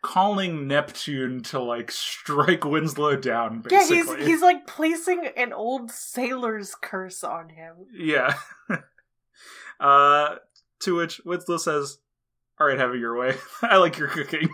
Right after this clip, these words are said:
Speaker 2: Yeah. Just, uh, yeah, Willem Dafoe does not blink for, like, two minutes.
Speaker 1: And if you think, "Okay, you know, this is the climax, uh, it's gonna be,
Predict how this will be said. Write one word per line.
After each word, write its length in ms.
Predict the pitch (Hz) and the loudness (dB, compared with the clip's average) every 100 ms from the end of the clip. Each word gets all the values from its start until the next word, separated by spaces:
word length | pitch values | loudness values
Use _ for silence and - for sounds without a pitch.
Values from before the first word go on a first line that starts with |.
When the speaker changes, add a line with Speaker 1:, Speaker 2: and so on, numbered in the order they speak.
| - | -6
Speaker 2:
Yeah. 300 | 226 190 165 - _ _ 160 - - - _ 220 | -8 -6 -4 -6 _ _ -14 -14 -16 -16 _ -10
Just, 280 | 226 - - | -8 -6 -4
uh, 380 | 208 208 208 - _ | -2 0 -2 -6 _
yeah, 380 | 214 190 180 - | -6 -4 -4 -6
Willem 340 | 202 220 240 254 | -4 0 0 0
Dafoe 360 | 247 240 233 | -4 -2 -2
does 200 | 240 220 | -2 -6
not 360 | 220 226 208 190 | -2 -2 -4 -10
blink 440 | 190 190 202 220 220 | -6 -6 -6 -10 -10
for, 120 | 196 | -8
like, 240 | 180 185 | -8 -10
two 480 | - - - 202 196 180 | -16 -18 -14 -12 -10 -10
minutes. 480 | 165 156 - - - _ - - | -12 -12 -16 -20 -20 _ -20 -8
Speaker 1:
And 160 | 190 | -4
if 100 | 214 | -4
you 140 | 233 247 | -2 -4
think, 380 | 269 277 247 - _ - | -4 -6 -8 -12 _ -6
"Okay, 480 | 220 220 190 190 185 | -4 -2 -2 -2 -4
you 220 | 180 170 | -6 -10
know, 140 | 165 156 | -8 -4
this 240 | 170 175 | -4 -4
is 140 | 165 135 | -8 -8
the 80 | |
climax, 840 | 131 - 147 165 180 190 190 - - 147 | -10 0 0 0 -2 -2 -6 -14 -10 -2
uh, 220 | 131 131 | 0 0
it's 140 | 135 - | -4 -6
gonna 240 | 151 139 | -6 -6
be, 140 | 131 | -8